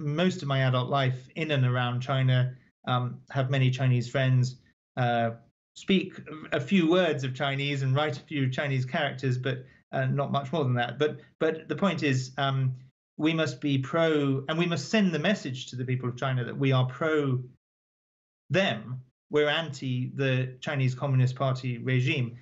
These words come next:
And so to get that message across and to get that balance, I think, um, we, we need to navigate this quite carefully. I,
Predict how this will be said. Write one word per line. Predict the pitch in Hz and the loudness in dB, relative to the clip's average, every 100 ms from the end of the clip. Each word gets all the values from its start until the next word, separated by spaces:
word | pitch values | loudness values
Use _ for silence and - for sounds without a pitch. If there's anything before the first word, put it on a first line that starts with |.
| - _ _ _ _ | -20 _ _ _ _
And | - 156 | -6 -2
so | 190 | 0
to | 170 | -2
get | 170 208 | -2 -2
that | 175 170 - - - - _ | 0 0 -2 -12 -20 -20 _
message | 175 180 175 135 | -4 -2 -2 -4
across | 131 - 208 120 - | -4 0 0 0 -2
and | 127 | -2
to | |
get | 151 143 | -2 -2
that | 139 | -2
balance, | 160 160 131 123 - - - | 0 0 -2 -6 -12 -10 -4
I | 143 | -4
think, | 135 165 143 131 - - | -2 -6 -6 -12 -18 -4
um, | 143 135 135 131 135 - - _ - | -2 0 0 0 -2 -6 -20 _ -6
we, | 151 | -4
we | 151 147 | -2 0
need | 147 135 | 0 0
to | |
navigate | 143 139 131 135 135 | 0 0 0 -2 -2
this | 127 | -6
quite | - 143 - | -4 -4 -2
carefully. | 170 147 143 131 | -2 -2 -4 -4
I, | 160 | -2